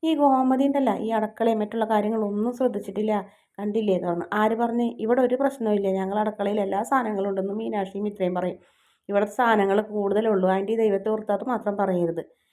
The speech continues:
ഞങ്ങളിവിടെ, ആ, ഭക്ഷണത്തിനും സാധനങ്ങൾക്കും കൂടുതലേ ഉള്ളൂ, കുറവേ ഉണ്ടായിട്ടില്ല." അത് ഞാൻ അങ്ങനെ ഉദ്ദേശിച്ച് പറഞ്ഞതല്ല. ദേവിമോൾ എപ്പോഴും പറയാറുണ്ട്, ദേവിമോൾ വിളിക്കുമ്പോൾ പറയാറുണ്ട് ട്ടാ, "ഇവിടെ അങ്ങനെയാണ് ഇങ്ങനെയാണ്." എന്തോ നുണയാണല്ലേ ദേവിമോൾ പറഞ്ഞിരുന്നത്.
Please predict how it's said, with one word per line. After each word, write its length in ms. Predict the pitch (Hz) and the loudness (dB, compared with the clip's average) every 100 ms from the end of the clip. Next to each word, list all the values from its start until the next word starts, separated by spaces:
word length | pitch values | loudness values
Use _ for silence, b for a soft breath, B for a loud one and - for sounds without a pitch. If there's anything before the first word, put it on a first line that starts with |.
| _ - | _ -4
ഞങ്ങളിവിടെ, 540 | 185 196 220 220 220 226 | 0 2 2 4 4 4
ആ, 100 | 208 196 190 - | 2 0 0 -2
ഭക്ഷണത്തിനും 640 | 196 190 185 180 185 208 214 | -4 -2 -4 -2 0 -2 -2
സാധനങ്ങൾക്കും 640 | 214 196 185 180 180 208 - - | -2 0 0 -4 -4 -4 -8 -14
കൂടുതലേ 460 | - 220 220 220 262 | -4 0 4 6 6
ഉള്ളൂ, 160 | 233 190 | 4 2
കുറവേ 340 | 214 202 214 | 2 2 0
ഉണ്ടായിട്ടില്ല." 380 | 240 185 170 170 - b b b 226 | 0 0 0 -4 -6 b b b -2
അത് 80 | |
ഞാൻ 160 | 269 262 | 2 2
അങ്ങനെ 300 | 262 233 247 | 2 0 0
ഉദ്ദേശിച്ച് 340 | 285 302 302 349 | 0 0 -2 0
പറഞ്ഞതല്ല. 480 | 359 311 262 254 208 | 2 4 4 4 4
ദേവിമോൾ 420 | 214 196 185 185 226 | 2 2 2 0 0
എപ്പോഴും 260 | 233 269 | -2 -2
പറയാറുണ്ട്, 560 | 277 269 240 220 247 240 240 B B - | 2 2 4 2 0 -4 -4 B B 0
ദേവിമോൾ 360 | 247 262 262 277 | 2 2 2 2
വിളിക്കുമ്പോൾ 340 | 302 285 262 | 2 2 0
പറയാറുണ്ട് 400 | 277 254 220 220 | 2 4 2 2
ട്ടാ, 160 | 208 208 | 0 2
"ഇവിടെ 260 | 190 190 202 | 2 2 2
അങ്ങനെയാണ് 420 | 214 190 190 202 | 2 2 0 0
ഇങ്ങനെയാണ്." 380 | 208 196 185 180 | 0 0 0 -2
എന്തോ 280 | 180 185 196 | -2 -2 -2
നുണയാണല്ലേ 580 | 262 262 247 254 254 262 | 0 0 0 -2 0 0
ദേവിമോൾ 360 | 226 220 214 214 | 2 0 0 -2
പറഞ്ഞിരുന്നത്. 580 | 233 226 208 196 190 202 | 0 0 0 -4 -4 -4